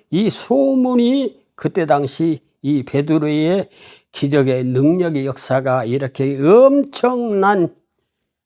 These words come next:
응? 역사가 일어나는 것을 그때 모든 그 지역 주민들이 알았을 것입니다.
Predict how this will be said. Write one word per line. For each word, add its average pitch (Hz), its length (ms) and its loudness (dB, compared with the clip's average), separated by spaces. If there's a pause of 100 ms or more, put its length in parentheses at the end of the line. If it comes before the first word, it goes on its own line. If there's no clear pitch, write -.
(140)
응? 190 180 -6 (960)
역사가 151 460 0
일어나는 135 560 -4
것을 147 540 -6 (320)
그때 147 580 -6 (420)
모든 143 840 0 (100)
그 143 280 -4
지역 139 360 -6
주민들이 127 600 -4
알았을 127 400 -6
것입니다. - 580 -18